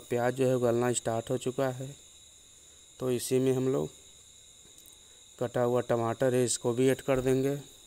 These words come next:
और इसको हम लोग इसी में भून लेंगे।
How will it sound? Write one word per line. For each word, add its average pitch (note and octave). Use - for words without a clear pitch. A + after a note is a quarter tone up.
और A#2+
इसको B2
हम B2+
लोग B2+
इसी C3
में C3+
भून A2+
लेंगे। C3